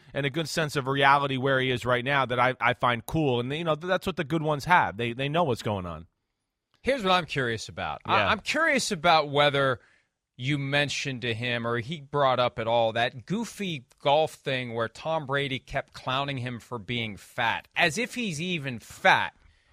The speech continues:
Speaker 2: Did he mention that at all? That was so weird to me.
Speaker 1: Well, you know me, okay? So I did bring it up. You know, I mean, come on. I'm, I'm Chris Sims, and I had to bring that up. And I wanna bring, 'cause I, I kinda,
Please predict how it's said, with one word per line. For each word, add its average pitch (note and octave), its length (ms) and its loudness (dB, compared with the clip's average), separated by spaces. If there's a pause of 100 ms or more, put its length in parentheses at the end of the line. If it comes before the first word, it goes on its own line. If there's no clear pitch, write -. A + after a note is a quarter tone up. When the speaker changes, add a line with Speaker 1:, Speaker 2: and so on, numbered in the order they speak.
(220)
Speaker 2:
Did D#3 120 2
he A#3 120 0
mention A#3+ 380 -2
that F#3 200 4
at D3 100 4
all? E3 160 6
That A3+ 220 4
was - 160 -2
so G#3+ 240 2
weird E3+ 500 -2
to B2+ 60 -4
me. G#2 240 -6
Speaker 1:
Well, G3 260 8
you F3+ 240 2
know B3+ 280 8
me, D#3 600 4
okay? D3+ 600 4 (100)
So D3+ 340 6
I C#3+ 160 6
did G#3 320 2
bring C#3+ 220 6
it A#2 120 0
up. G2+ 260 2
You D3 120 2
know, F3 300 8
I E3+ 100 8
mean, F#3 240 2
come G3+ 200 2
on. C#3 200 6
I'm, D3+ 240 4
I'm E3+ 220 4
Chris F#3 260 0
Sims, F#3+ 380 0
and C#3 180 2 (140)
I C#3+ 80 6
had F#3+ 280 6
to D#3 60 2
bring B2+ 240 0
that B2 140 4
up. A2+ 120 2
And C#3 80 4
I C#3 40 6
wanna F#3 240 2
bring, D3 360 0
'cause C#3 160 -2
I, C3+ 200 4
I C3+ 80 2
kinda, F#3 320 2